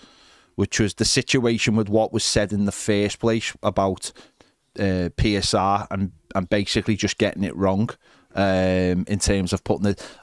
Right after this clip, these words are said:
objectively misleading is what they've used in terms of when we've put the P S R, uh, form in. So,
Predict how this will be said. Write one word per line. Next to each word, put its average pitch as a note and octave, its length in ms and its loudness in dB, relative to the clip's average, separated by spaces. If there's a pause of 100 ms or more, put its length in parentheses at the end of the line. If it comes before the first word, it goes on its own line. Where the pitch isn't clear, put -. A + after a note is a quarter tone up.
objectively C3+ 720 0
misleading A#2 800 0 (300)
is - 180 -6
what A2+ 300 0 (500)
they've G#2+ 280 0
used A2 640 2 (280)
in A2 140 2
terms G#2 420 2
of G#2 220 0 (1800)
when G#2+ 280 2
we've A2 200 0
put - 180 -2
the G#2 80 -2
P A2 240 -2
S G2+ 160 -2
R, F#2+ 300 0 (240)
uh, G2 240 -2
form F#2+ 460 0
in. G#2 80 -2 (460)
So, F#2 480 0